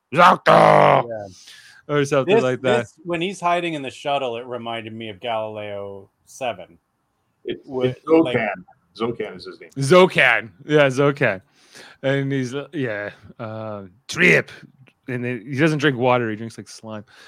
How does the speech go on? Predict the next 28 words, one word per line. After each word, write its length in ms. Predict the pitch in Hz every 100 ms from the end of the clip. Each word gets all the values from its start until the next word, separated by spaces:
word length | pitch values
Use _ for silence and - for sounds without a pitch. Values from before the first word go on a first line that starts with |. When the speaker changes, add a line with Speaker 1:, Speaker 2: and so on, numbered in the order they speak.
| - 165
Speaker 1:
Anyway, 220 | 160 123 - 202 -
so 400 | 160 143 135 - - - - _ _ _
<laughs> 640 | _ _ _ _ _ _
J-, 180 | 113 123 - _ _ _ _ _ _ - - - - _ -
where 180 | 92 87
is 140 | 87
it 100 | 90
here? 220 | 92 90
Yeah, 160 | 107 101
so 100 | 147
he 60 |
just, 240 | 143 165 -
he, 240 | 135 143
he's, 560 | 156 147 139 131 - - _
"S-, 200 | - - -
son 240 | - 196
of 80 | 208
a 80 | 190
bitch 300 | 117 156 143 -
stole 320 | - 139 143
my 180 | 135 123
transceiver," 840 | - 120 113 - 113 110 101 98
was, 180 | 104 98
like, 160 | 104 98
the 80 | 104
next 240 | 101 -
line 220 | 104 101
here, 160 | 104